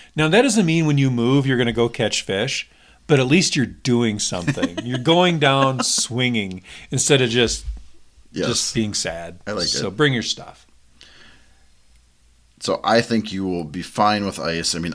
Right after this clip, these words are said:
Speaker 2: I would always check before you go 'cause it changes. I mean, it rained a little bit today, which is really weird, and it was warm. But there, there's about fourteen inches as of a few days ago.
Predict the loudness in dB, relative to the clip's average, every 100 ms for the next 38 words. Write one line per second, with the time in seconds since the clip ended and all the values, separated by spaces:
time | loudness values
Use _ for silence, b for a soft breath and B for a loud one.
0 | -2 -2 -2 -2 -2 0 -2 -4 -6 -6
1 | -4 -2 -4 -2 -2 0 -2 -2 -2 -2
2 | 0 0 -2 -2 0 0 -4 -8 -8 -8
3 | -8 -6 -4 -2 -4 -6 -8 -6 -2 -2
4 | -2 -4 -4 -4 -8 -10 -6 -2 -2 -2
5 | -4 B B B B B B _ -20 -20
6 | -20 -20 -20 -20 -8 -2 0 0 2 2
7 | 2 -2 -4 -6 -6 -6 -6 -8 -8 -8
8 | -8 -12 -10 -10 -8 -8 -8 -6 -4 -6